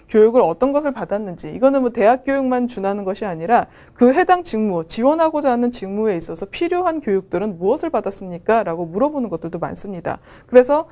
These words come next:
만약에 전기기사 자격증을 땄다라고 하면은 그 자격증을 따기 위한 공부, 그다음에 그런 필요한 자격 같은 것들을 기재를 해야 될 것이고요. 여러분들이 지나오면서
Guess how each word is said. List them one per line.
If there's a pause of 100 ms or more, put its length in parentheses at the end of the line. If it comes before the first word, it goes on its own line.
(160)
만약에
전기기사
자격증을
땄다라고
하면은
그
자격증을
따기
위한
공부,
그다음에
그런
필요한
자격
같은
것들을
기재를
해야
될
것이고요. (340)
여러분들이 (200)
지나오면서